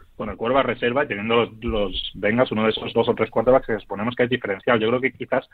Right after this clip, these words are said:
salvo Patrick Mahomes, que tiene unas estadísticas increíbles en playoffs, el resto de quarterbacks super élite,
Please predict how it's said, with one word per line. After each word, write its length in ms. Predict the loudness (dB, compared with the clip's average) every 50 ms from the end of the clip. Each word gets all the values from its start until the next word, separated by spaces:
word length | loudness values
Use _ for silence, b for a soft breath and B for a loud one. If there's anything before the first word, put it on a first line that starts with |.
| b b _ _ _ _ 0
salvo 220 | 2 2 2 2
Patrick 300 | 2 2 2 2 2 2
Mahomes, 340 | 0 0 0 0 -4 -4 -4
que 80 | -8
tiene 120 | -4 -2 0
unas 120 | 0 0 0
estadísticas 460 | 2 2 2 2 4 4 2 0 2 0
increíbles 640 | -2 -2 -2 -2 -4 0 2 4 6 8 6 6 4 B B B B B B B B
en 160 | -4 -4 0
playoffs, 380 | 4 4 6 6 6 4 4 0
el 100 | -2 0
resto 240 | 0 2 4 6
de 180 | 6 6 6 4
quarterbacks 460 | 4 2 2 2 2 0 0 -2 -2
super 340 | -2 -2 -2 0 2 2 4
élite, 400 | 4 4 4 4 4 4 4 4